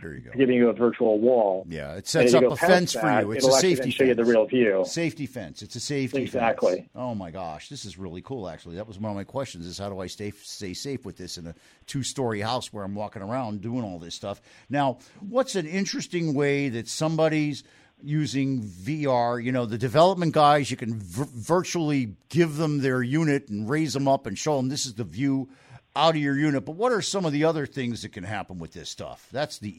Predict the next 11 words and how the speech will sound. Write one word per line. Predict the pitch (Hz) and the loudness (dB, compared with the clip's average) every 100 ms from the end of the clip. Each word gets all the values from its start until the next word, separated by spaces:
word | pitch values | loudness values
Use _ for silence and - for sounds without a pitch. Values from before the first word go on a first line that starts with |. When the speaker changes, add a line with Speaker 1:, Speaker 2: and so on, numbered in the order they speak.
| 139 | -4
Speaker 1:
easy | 147 90 | -4 -6
one. | 76 60 - _ _ _ _ _ _ _ _ _ _ _ _ _ _ _ _ _ _ _ _ - | -12 -16 -20 _ _ _ _ _ _ _ _ _ _ _ _ _ _ _ _ _ _ _ _ 0
Speaker 2:
Certainly. | 185 170 123 | 2 4 2
A-, | 107 113 123 | 2 4 4
another | 135 156 151 | 6 6 6
example | 135 104 139 135 131 | 4 4 2 4 4
would | 117 | 4
be | 127 | 2
for | 120 113 | 2 -2
test | - 135 135 - | 2 2 2 0
fits, | 120 101 | 2 4